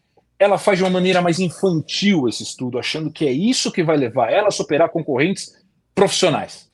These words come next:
concorrentes de alta performance. Não é. Tanto que o problema disso é que ela vai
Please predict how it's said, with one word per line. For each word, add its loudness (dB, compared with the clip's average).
concorrentes 2
de 4
alta 2
performance. -2
Não -2
é. -4
Tanto 2
que 2
o 4
problema 4
disso -6
é -10
que -2
ela 6
vai 2